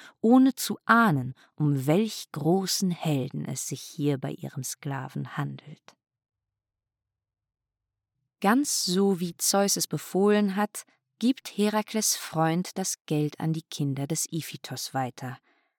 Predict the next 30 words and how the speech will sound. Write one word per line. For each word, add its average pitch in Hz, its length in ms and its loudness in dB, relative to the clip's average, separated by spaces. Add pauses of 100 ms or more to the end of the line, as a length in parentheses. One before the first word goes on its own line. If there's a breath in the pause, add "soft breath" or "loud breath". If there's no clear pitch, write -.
(400)
Herakles 190 680 2
ist - 280 -2
vom 175 320 2
Mord 156 360 4
an 170 260 0
Iphikles - 680 -4
gereinigt, 147 800 0 (400)
von 170 200 -2
seiner 170 260 4
Krankheit 202 580 0
geheilt 160 640 0 (580)
und 175 140 -2
findet 214 400 0
langsam 156 800 2
zu - 180 -2
neuen 151 460 -2
Kräften. - 680 -10 (720)
Einige 180 400 4
Jahre 160 420 6
lang 131 260 -4
arbeitet 147 560 -2
Herakles 147 480 -2
als - 240 -6
tüchtiger 156 440 0
Sklave 151 540 2
unter - 280 -2
Omphales 147 640 -4
Herrschaft 139 500 -2
in 160 140 -2
Lydien. 139 640 -6